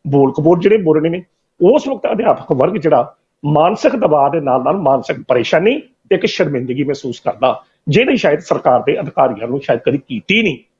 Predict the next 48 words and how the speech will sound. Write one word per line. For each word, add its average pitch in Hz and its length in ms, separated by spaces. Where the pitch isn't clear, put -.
ਤੇ 226 60
ਨਾ 175 200
ਹੀ 208 60
ਸਰਕਾਰ 135 360
ਦੀਆਂ 139 180
ਨੀਤੀਆਂ 123 280
ਬਣਾਉਣ 127 220
ਵਾਲੇ 117 140
ਮੰਤਰੀਆਂ 120 360
ਨੇ 123 80
ਕੀਤੀ 135 320
ਆ 117 60
ਕਿ 226 200
ਉਹ 208 100
ਕਿਹੋ 180 180
ਜਿਹੇ 254 140
ਦੌਰ 151 220
ਦੇ 165 80
ਵਿੱਚ 139 140
ਉਸ - 200
ਵੇਲੇ 135 140
ਮਾਸਟਰ 113 300
ਜਿਹੜੇ 117 220
ਲੰਘ 156 200
ਰਹੇ 117 180
ਹੋਣਗੇ। 104 260
ਜੇਕਰ 170 380
ਹੁਣ 208 220
ਸਕੂਲਾਂ 160 400
ਦੀ 214 140
ਅਜਿਹੀ 185 260
ਸਥਿਤੀ 196 340
ਹੈ 180 100
ਜਿੱਥੇ 151 240
ਦੀਵਾਰਾਂ 135 400
ਨਹੀਂ, 165 120
ਜਿੱਥੇ 147 220
ਸਕੂਲਾਂ 156 340
ਦੀਆਂ 175 120
ਛੱਤਾਂ 156 360
ਜਿਹੜੀਆਂ 165 320
ਟੁੱਟੀਆਂ 151 300
ਨੇ, 135 120
ਪਾਣੀ 175 260
ਦੀਆਂ 190 200
ਉਹ 165 160
ਹੁੰਦਾ, 127 220
ਕੋਈ 185 340